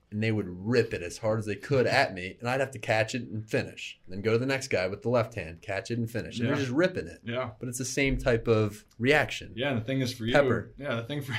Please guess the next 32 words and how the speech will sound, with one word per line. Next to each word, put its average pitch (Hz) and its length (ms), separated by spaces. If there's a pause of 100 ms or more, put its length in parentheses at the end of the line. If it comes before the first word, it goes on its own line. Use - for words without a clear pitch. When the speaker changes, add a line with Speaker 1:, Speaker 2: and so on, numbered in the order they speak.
(260)
Speaker 2:
<laughs> - 340
thing 151 160
for 123 80
you 156 180
is 120 160
you're 113 80
going, 117 220
"Yep, 131 160
I 117 100
better 127 300
catch 104 320
this, 117 260
or 107 80
this 127 160
is 120 100
gonna 107 240
really 117 420
leave 113 240
a 107 40
mark." 123 420
Speaker 1:
Oh, 117 60
yeah. 110 200
Speaker 2:
Especially 208 340
with 110 80
lacrosse 117 420
balls, 95 340
and 113 80
that's 131 140
another 113 240
thing. 104 160
I, 139 200 (420)
kudos 214 340